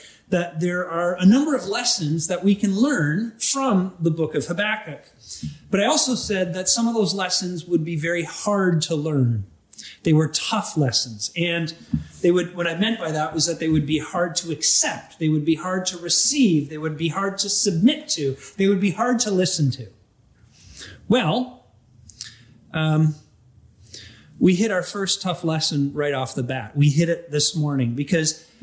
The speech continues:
in, uh, the passage that we read this morning, God confronts a core belief that we have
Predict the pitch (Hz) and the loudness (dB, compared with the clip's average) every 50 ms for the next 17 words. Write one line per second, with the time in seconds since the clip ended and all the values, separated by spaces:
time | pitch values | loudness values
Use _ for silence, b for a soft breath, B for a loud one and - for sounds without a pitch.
0 | B B B - - 214 220 220 226 226 220 226 226 - - 185 180 175 175 - | B B B -4 -2 0 2 4 4 4 4 2 0 -4 -4 -4 -4 -4 -4 -4
1 | 175 170 - - 214 208 240 254 - - 226 190 156 - 180 170 156 - 170 165 | -6 -6 -4 -4 -2 -2 0 -2 -2 -2 -2 -4 -4 -4 -2 -2 0 2 4 4
2 | 160 156 156 151 - - 147 147 175 185 208 214 175 156 - - - 147 147 147 | 4 4 2 0 -4 -8 -4 -2 0 2 2 0 -2 -4 -8 -12 -8 -2 0 0
3 | - - - 170 143 139 135 135 139 143 151 151 B B B B B B B B | 0 2 2 2 2 2 2 0 0 0 -2 -2 B B B B B B B B
4 | B - - - 185 160 127 180 185 196 226 262 277 262 247 - - - 202 226 | B -20 -8 2 2 4 4 4 4 4 2 2 2 2 0 0 -2 0 2 2
5 | 190 180 - - - - 220 220 202 175 160 165 - - - - - - - - | 2 2 0 -4 -4 -2 -2 0 2 2 2 2 2 2 2 2 0 -2 -6 -12
6 | - - - _ _ _ _ _ b b b b b b b b b b b _ | -18 -20 -20 _ _ _ _ _ b b b b b b b b b b b _
7 | _ - - - - - - - - - - - - - - - - - - 269 | _ -20 -6 -4 -4 -4 -4 -10 -18 -20 -12 -8 -8 -6 -6 -4 -4 2 4 6
8 | 269 269 269 277 269 226 202 214 208 196 214 220 190 156 - - - - - 170 | 6 6 6 6 6 6 6 6 4 4 4 4 4 4 4 2 -2 -2 -2 -2
9 | 156 - 160 160 180 214 226 226 196 - - 190 185 170 143 131 123 127 135 131 | -2 -2 0 4 6 6 6 6 4 2 0 0 0 0 0 -2 -2 -4 -4 -6
10 | - | -10